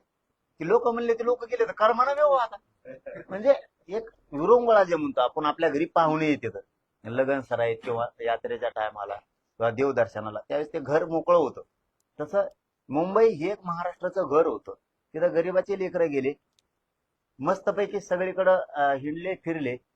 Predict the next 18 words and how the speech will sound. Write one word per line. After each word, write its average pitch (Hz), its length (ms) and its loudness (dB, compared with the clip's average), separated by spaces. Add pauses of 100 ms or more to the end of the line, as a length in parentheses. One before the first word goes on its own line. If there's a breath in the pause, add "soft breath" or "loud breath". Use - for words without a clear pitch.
(160)
परंतु 165 360 0
कोणालाही 180 840 2
त्रास 190 320 6
दिला 151 260 6
नाही. 107 180 -2 (920)
हे 226 180 4
लोक 220 180 0
त्रास 190 300 4
देणार 185 260 -2
नाही, 196 160 -8
यांनी 180 220 -4
आंदोलन 175 540 0
हाताळलं 202 480 4
उलट, 226 340 8 (800)
कोणी 190 220 -2
नाही 226 140 0
हाताळलं 233 300 4
दुसऱ्यांनी, 214 480 4